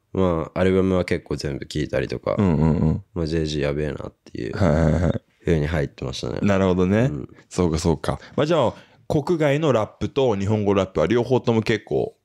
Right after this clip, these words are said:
Speaker 1: うん。
Speaker 2: あの、同時進行で聴いてた感じだ。
Speaker 1: そう、まあ、最初はユーエスだけど、
Speaker 2: うん。
Speaker 1: まあ、だんだん日本語ラップもチェックして、
Speaker 2: はいはい。
Speaker 1: で、まあ、同時に聴いてる、同時に聴いてる、全部。
Speaker 2: うん。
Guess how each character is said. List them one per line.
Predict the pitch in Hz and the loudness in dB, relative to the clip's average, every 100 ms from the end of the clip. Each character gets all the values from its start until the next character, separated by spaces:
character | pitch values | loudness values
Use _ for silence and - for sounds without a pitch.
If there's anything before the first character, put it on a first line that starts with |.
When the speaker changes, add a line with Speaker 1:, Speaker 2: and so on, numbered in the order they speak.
| - | -2
Speaker 1:
う | |
ん。 | 113 98 | 0 2
Speaker 2:
あ | 87 87 | 2 0
の、 | 82 80 76 | 0 2 2
同 | 78 101 | 2 0
時 | 95 | 0
進 | 92 110 | -2 -2
行 | - | -2
で | - | -2
聴 | 90 | -2
い | |
て | |
た | - | 0
感 | - | -4
じ | 73 | -4
だ。 | - - _ _ | -6 -8 _ _
Speaker 1:
そ | - - 170 139 113 - | -6 0 0 0 -4 -6
う、 | 117 | 0
ま | 123 | 0
あ、 | |
最 | 117 143 | 0 0
初 | 143 139 | 0 0
は | |
ユ | 127 127 | 2 2
ー | 120 | 2
エ | |
ス | 120 | 0
だ | 120 | -2
け | 120 | 0
ど、 | 110 120 120 | 2 2 2
Speaker 2:
う | |
ん。 | 101 82 101 | 2 0 -2
Speaker 1:
ま | 92 92 | -2 -2
あ、 | |
だ | 90 95 | 2 2
ん | 90 | 2
だ | 90 | 0
ん | |
日 | 90 | 0
本 | 92 90 | 0 0
語 | 87 | 2
ラ | 87 | 0
ッ | |
プ | 85 - | 0 -4
も | 82 76 62 | -6 -6 -6
チ | - | -6
ェ | |
ッ | 78 | -6
ク | - | -6
し | 80 - | -6 -4
て、 | 78 65 - | -2 -2 0
Speaker 2:
は | 110 | 0
い | |
は | 78 87 64 | 0 0 -4
い。 | - _ - 104 117 | -8 _ -20 -20 -2
Speaker 1:
で、 | 98 | 2
ま | 107 95 | 4 4
あ、 | |
同 | 85 95 | 4 2
時 | 85 | 2
に | 87 | 0
聴 | - | 0
い | 82 | 0
て | 82 | 0
る、 | 78 | 0
同 | 78 76 | 0 -2
時 | 71 | -4
に | 71 | -6
聴 | 73 | -8
い | 69 | -8
て | 65 | -8
る、 | 62 | -6
全 | 62 | 0
部。 | |
Speaker 2:
う | 98 | 2
ん。 | - | 0